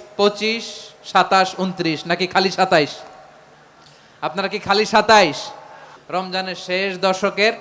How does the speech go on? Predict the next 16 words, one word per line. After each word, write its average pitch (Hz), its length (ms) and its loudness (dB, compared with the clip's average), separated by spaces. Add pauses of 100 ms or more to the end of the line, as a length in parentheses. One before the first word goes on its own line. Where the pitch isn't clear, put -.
(540)
বেজর 196 480 2
রাতগুলোকে 196 680 0 (420)
কদর 185 360 2
হিসেবে 180 340 0
তালাশ 165 420 2
করো। 131 480 -2 (300)
আল্লাহর 180 280 -4
হাবিব 185 280 -6
সাল্লাল্লাহু 196 140 -10
আলাইহি 196 80 -2
ওয়াসাল্লাম 214 400 -6 (300)
শেষ 254 560 0
দশ 214 280 2
দিন 208 240 2
টানা 220 320 2
ইবাদত 190 320 -4